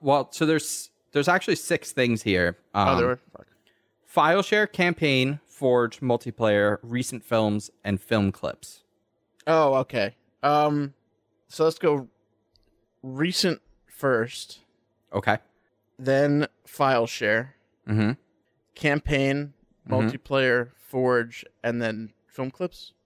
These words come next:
Speaker 1: Okay. Now, I'm gonna reveal something to you. I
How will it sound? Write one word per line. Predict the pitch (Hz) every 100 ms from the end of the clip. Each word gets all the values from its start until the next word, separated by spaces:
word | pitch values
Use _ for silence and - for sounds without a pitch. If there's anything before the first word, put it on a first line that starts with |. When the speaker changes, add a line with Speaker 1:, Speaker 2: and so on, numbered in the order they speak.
| _ _ _ _ -
Speaker 1:
Okay. | - 226 - _ _ _ _ -
Now, | 135 135 - _ _ -
I'm | 127 156
gonna | 143
reveal | 131 151 202
something | - 107 104 95
to | -
you. | 76 - _ _ _ _ -
I | 135 170 165 143